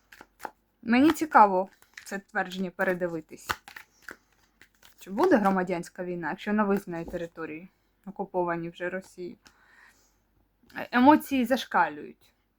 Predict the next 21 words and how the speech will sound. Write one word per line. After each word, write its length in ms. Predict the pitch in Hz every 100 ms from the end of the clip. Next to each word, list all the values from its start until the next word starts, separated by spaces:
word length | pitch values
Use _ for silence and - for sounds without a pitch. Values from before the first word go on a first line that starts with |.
| _ -
Так, 500 | 220 151 - - _
це 140 | - 294
відповідь 460 | 370 370 339 269
так, 300 | - 185 190
досить 440 | 180 240 277 330 -
таки 260 | 277 269
серйозно. 800 | 233 269 247 214 190 196 220 262 - _ _ _ _ _ _ _ _ -
І, 260 | 233 - _ _ -
м, 440 | 220 214 214 196 -
знаєте, 460 | 233 320 349 -
не, 180 | 208 208
я 120 | 233
насправді 760 | 269 277 - 330 311 320 294 294
я 100 | 302
здивована, 600 | 269 294 277 349 330 226
чому 340 | - 226 240
всі 240 | 226 - 226
так 580 | 208 185 - - - -
хочуть 600 | 208 202 165 - - -
цієї 300 | - 208 202
війни 400 | 202 233 220 175